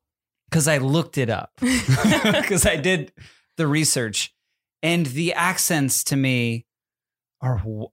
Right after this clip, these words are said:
Speaker 1: are wild.
Speaker 2: I think they're amazing. I
Speaker 1: And I
Speaker 2: think they
Speaker 1: think,
Speaker 2: did a
Speaker 1: and
Speaker 2: great
Speaker 1: I,
Speaker 2: job.
Speaker 1: and I think, and I know acc-, accent work as an actor, especially a ch-, a child, a younger, like, it's, it is hard. But it seems to me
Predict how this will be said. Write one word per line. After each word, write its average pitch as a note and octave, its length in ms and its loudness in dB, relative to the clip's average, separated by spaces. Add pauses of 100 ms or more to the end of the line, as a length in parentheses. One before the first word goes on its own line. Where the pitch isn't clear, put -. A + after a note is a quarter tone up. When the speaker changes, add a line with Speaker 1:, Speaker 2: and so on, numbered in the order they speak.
Speaker 1:
are G#2+ 380 -4
wild. G2 680 -8 (240)
Speaker 2:
I G3 40 -6
think A3 160 -2
they're G3 160 0
amazing. E3 580 -4
I D#3+ 60 0
Speaker 1:
And F3 80 6
I G#3 80 4
Speaker 2:
think C4+ 80 0
they C#4+ 80 2
Speaker 1:
think, A3+ 60 2
Speaker 2:
did G3+ 60 0
a G3+ 40 2
Speaker 1:
and G#3 100 4
Speaker 2:
great G#3+ 120 6
Speaker 1:
I, F#3+ 40 4
Speaker 2:
job. F3+ 220 0
Speaker 1:
and D#3 100 2
I E3+ 220 2
think, E3 340 -2
and D3+ 100 0
I C#3+ 140 2
know C3+ 300 2
acc-, C3 320 -2
accent C#3 320 -2
work B2+ 260 -4
as B2 160 0
an B2 80 0
actor, B2 320 0
especially D3 480 -2
a F2+ 120 -6
ch-, - 280 -8
a G2+ 240 0
child, F2+ 640 -4 (180)
a - 60 -8
younger, A2+ 340 -2
like, A2+ 220 -2
it's, G#2 220 -8
it B2+ 200 0
is A2+ 200 -2
hard. G2+ 420 -2 (640)
But C3+ 320 0
it D#3+ 160 -2
seems G#3 500 2
to F3 120 0
me C3+ 540 0